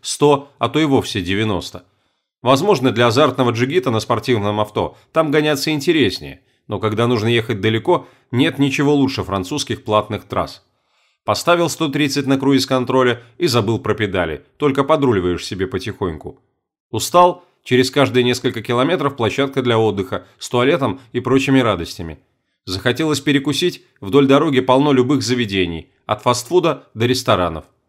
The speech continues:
Кардинальное различие с Германией, где иной раз сотню вёрст приходится проехать, пока получится кофе попить. Понятно, можно съехать с автобана и в каком-нибудь городке неподалёку найти искомое.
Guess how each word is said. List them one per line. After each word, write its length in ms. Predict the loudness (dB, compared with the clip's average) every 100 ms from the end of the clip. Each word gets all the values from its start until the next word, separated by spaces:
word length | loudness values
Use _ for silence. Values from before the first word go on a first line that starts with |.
| _ _ _ _ _
Кардинальное 680 | -2 2 4 4 4 2
различие 460 | 2 2 -2 -2 -2
с 40 | 0
Германией, 640 | 2 2 2 0 -2 -8 _ -12
где 260 | 0 2
иной 180 | 4 4
раз 320 | 2 0 -4 -10
сотню 400 | -4 -2 0 0
вёрст 300 | 2 0 -4
приходится 500 | -6 -2 -2 -2 -4
проехать, 480 | 0 2 2 0 -2
пока 220 | -2 0
получится 480 | 0 -2 -4 -8 -2
кофе 260 | -2 -2
попить. 460 | -6 -6 -8 -12 -18 _ _ _ _ _ _
Понятно, 400 | -4 0 0 0
можно 260 | 0 0 -2
съехать 380 | -2 -2 -2 -4
с 40 |
автобана 540 | -2 0 2 2 0 -6 _ -14
и 80 |
в 40 | -6
каком-нибудь 520 | -2 0 0 0 -2
городке 400 | 0 -2 0 0
неподалёку 520 | 0 0 2 2 2
найти 400 | 0 -2 0 -2
искомое. 560 | -2 -4 -4 -2 -6